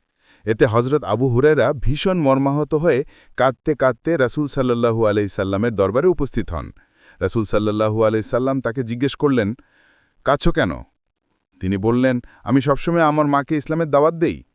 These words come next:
কিন্তু তিনি তা অস্বীকার করেন। প্রতিদিনের মতো আজও তাকে আমি ইসলামের দাওয়াত দিয়েছিলাম। এরপর তিনি আপনার সম্পর্কে এমন কিছু কথা বলেছেন, যা আমাকে ভীষণ পীড়া দিয়েছে। ইয়া রাসূলাল্লাহ, দোয়া করুন,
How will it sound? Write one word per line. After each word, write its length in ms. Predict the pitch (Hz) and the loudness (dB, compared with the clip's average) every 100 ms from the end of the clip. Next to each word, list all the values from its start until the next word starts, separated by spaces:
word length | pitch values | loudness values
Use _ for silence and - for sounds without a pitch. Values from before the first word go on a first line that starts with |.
| _ | _
কিন্তু 200 | 143 143 | -6 -4
তিনি 200 | 156 156 | -2 0
তা 160 | 143 | 2
অস্বীকার 400 | 131 131 135 131 | 2 0 0 0
করেন। 300 | 95 71 62 - _ _ _ _ | 0 -8 -10 -18 _ _ _ _
প্রতিদিনের 440 | 165 170 175 170 | -2 0 0 0
মতো 240 | 156 135 127 | 0 0 2
আজও 240 | 117 135 | 0 0
তাকে 240 | 135 127 127 | 0 0 0
আমি 160 | 123 | 0
ইসলামের 320 | 117 127 127 | 0 -2 -2
দাওয়াত 240 | 113 117 160 | 2 2 2
দিয়েছিলাম। 520 | 185 165 131 78 62 _ _ | 0 0 0 -4 -6 _ _
এরপর 280 | 139 151 156 | -2 -2 -2
তিনি 180 | 143 135 | 0 0
আপনার 240 | 107 117 | 0 -2
সম্পর্কে 500 | - 113 110 113 107 - | -4 -4 -2 -4 -6 -6
এমন 240 | 113 180 | -2 -2
কিছু 240 | 156 156 139 | -2 -4 -2
কথা 200 | 135 139 | 0 0
বলেছেন, 440 | 143 131 113 76 - _ _ _ _ _ - | 0 0 -2 -6 -10 _ _ _ _ _ -4
যা 180 | 107 110 | 0 0
আমাকে 300 | 95 87 85 | 0 -4 -4
ভীষণ 380 | 104 - 156 | -2 2 2
পীড়া 260 | 104 101 85 | 0 -2 -2
দিয়েছে। 420 | 71 67 - 64 - _ _ _ | -4 -8 -10 -12 -16 _ _ _
ইয়া 160 | 90 107 | 0 2
রাসূলাল্লাহ, 560 | 110 135 131 120 76 62 _ _ 101 | 2 0 0 0 -2 -6 _ _ -2
দোয়া 200 | 135 156 | 2 2
করুন, 380 | 143 104 65 | 2 -2 -4